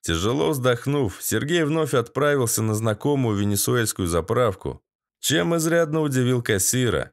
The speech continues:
который смотрел на вернувшегося иностранца, как на смесь восьмого чуда света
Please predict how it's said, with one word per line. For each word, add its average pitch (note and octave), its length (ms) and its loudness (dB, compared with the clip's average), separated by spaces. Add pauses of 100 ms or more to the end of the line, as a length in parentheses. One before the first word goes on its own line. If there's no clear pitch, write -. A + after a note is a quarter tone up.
(120)
который C#3+ 520 2
смотрел D3+ 540 0
на C3 80 2
вернувшегося A#2+ 840 0
иностранца, G2+ 960 0
как C3 260 0
на C3+ 140 0
смесь C#3 400 0
восьмого A#2+ 520 2
чуда G#2 280 -2
света B2 600 0